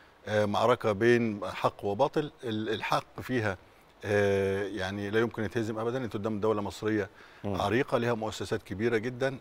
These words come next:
Speaker 1: عندها مدد لا نهاية له، سواء يعني في الإمدادات، سواء في الأفراد، سواء في التسليح، سواء في المعنويات. وأنت قدام شعب النهاردة، آه، لا تتخيل، أو حضرتك عارف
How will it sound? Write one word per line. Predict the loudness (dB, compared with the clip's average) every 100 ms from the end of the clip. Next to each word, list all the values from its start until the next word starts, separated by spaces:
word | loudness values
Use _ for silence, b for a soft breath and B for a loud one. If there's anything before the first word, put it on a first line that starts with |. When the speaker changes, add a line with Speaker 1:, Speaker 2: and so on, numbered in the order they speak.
| -8
Speaker 1:
عندها | -6 -2 0
مدد | 0 2 0 0 -14 -6
لا | -2 0
نهاية | 0 0 0
له، | 0 0 0 0
سواء | 0 0 0 -2
يعني | -10 -10 -10 -10
في | -6 -6
الإمدادات، | -4 -6 -4 -4 -4
سواء | -4 -4
في | -4
الأفراد، | -8 -8 -4 -2 -2
سواء | -4 -4
في | -4 -6 -8 -10 B B B
التسليح، | -10 -10 -6 -2 -2 -4 -14 B
سواء | 4 6 6
في | 2
المعنويات. | 2 2 4 4 2
وأنت | 0
قدام | 2 2 0
شعب | 6 8 8 4 -8 B B -8
النهاردة، | 0 6 6 8 10 12 10 6
آه، | 2 4 2 2 -2 -4 -4 -4
لا | 0 0
تتخيل، | 0 0 4 6 6
أو | 4
حضرتك | 0 0 6
عارف | 8 8 6